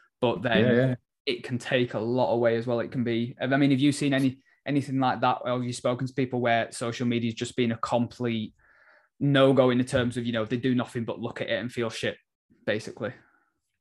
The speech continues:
Speaker 2: Um, not specifically, but I've done that myself in the past.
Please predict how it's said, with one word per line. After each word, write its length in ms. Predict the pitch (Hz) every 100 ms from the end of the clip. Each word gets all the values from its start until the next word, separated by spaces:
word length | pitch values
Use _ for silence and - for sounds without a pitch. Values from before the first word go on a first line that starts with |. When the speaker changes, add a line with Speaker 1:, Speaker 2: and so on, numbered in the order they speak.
| _ _ _ -
Speaker 2:
Um, 560 | 127 139 147 147 156 - _ _ _ _
not 280 | 143 143 185
specifically, 460 | - 143 160 165 92
but 160 | 98
I've 80 | 95
done 140 | 120 110
that 120 | 95
myself 320 | 98 107 104
in 60 | 92
the 60 |
past. 380 | - 82 - -